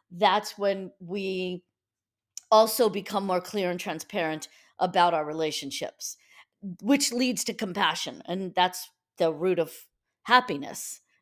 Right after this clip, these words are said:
right? The root of suffering are all of these afflictions and hindrances. But happiness, which is an inside job, well, that's actually easier than we think,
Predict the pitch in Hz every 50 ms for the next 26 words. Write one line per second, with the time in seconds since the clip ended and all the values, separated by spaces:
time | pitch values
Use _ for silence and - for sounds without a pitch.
0 | _ _ _ _ - 165 165 175 175 196 220 285 269 214 180 - - 240 247 240
1 | - 240 214 196 175 180 175 165 170 160 - 185 185 180 180 170 175 180 170 165
2 | 160 - - - - _ _ _ _ 160 - - 220 214 214 - - 202 170 156
3 | 156 147 - 151 143 139 226 240 233 185 185 165 143 - - 123 113 113 - -
4 | - _ _ _ _ _ _ _ _ 175 151 165 165 214 247 294 311 - 240 185
5 | 170 156 165 196 - - - 185 175 - - 170 160 165 170 180 202 220 214 -
6 | 196 151 147 135 139 - 233 233 247 220 160 151 147 147 185 - - _ _ _
7 | _ _ _ _ 196 214 208 220 247 311 381 370 - - - - _ - 208 262
8 | 294 294 - - 294 269 269 247 220 - 240 233 240 247 214 208 220 220 214 208
9 | 202 196 190 170 180 190 190 185 180 180 175 175 175 165 165 170 165 - 262 240
10 | 165